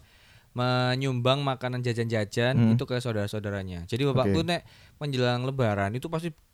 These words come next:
Speaker 1: tuku blonjo jajan wake kok Astor,
Speaker 2: Hmm,
Speaker 1: terus,
Speaker 2: hmm.
Speaker 1: eh, jajan-jajan Kongguan,
Speaker 2: Hmm,
Speaker 1: kayak
Speaker 2: hmm.
Speaker 1: gitu. Kadang nek Kongguan gak ono, dek budal nang Singapura, ngono iku.
Speaker 2: Oh.
Speaker 1: Tuku street food, street food Singapura,
Speaker 2: Iya.
Speaker 1: kayak gitu-gitu.
Speaker 2: Aku pengen sih. Aku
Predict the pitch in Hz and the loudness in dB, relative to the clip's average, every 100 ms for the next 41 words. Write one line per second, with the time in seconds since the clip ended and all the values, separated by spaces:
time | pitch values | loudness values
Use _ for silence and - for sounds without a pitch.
0 | - 151 143 110 104 107 107 101 107 107 | -10 -8 -2 -2 -2 -4 -6 -8 -6 -6
1 | 127 104 87 101 - 107 104 107 104 104 | -6 -8 -4 -4 -4 -4 -2 0 -2 2
2 | 127 123 117 110 113 110 101 98 101 104 | 2 2 0 0 -2 -4 -8 -6 -4 -2
3 | 107 104 113 113 113 107 107 107 110 107 | -2 -4 -2 0 0 2 4 4 4 4
4 | 123 117 117 117 110 110 110 104 113 117 | 4 4 4 2 0 -2 -6 -4 -4 -4
5 | - - 110 107 104 95 117 110 107 104 | -6 -8 -4 -2 -2 -4 -4 -4 -4 -4
6 | 95 101 104 104 110 107 101 - 110 113 | -4 -2 -4 -6 -6 -4 -6 -4 -2 -2
7 | 113 113 110 107 113 - 139 143 147 147 | -4 -6 -6 -6 -8 -6 -2 0 0 0
8 | 147 143 117 110 127 113 123 - 127 123 | 0 -2 -4 -4 -2 -2 -4 -2 -4 -2
9 | 123 120 120 120 - 127 127 151 160 151 | -6 -2 0 -2 2 2 6 10 10 8
10 | 98 107 110 117 139 117 151 160 151 147 | 4 0 -2 -2 0 2 4 6 8 12
11 | 165 143 139 - 185 | 12 12 6 6 6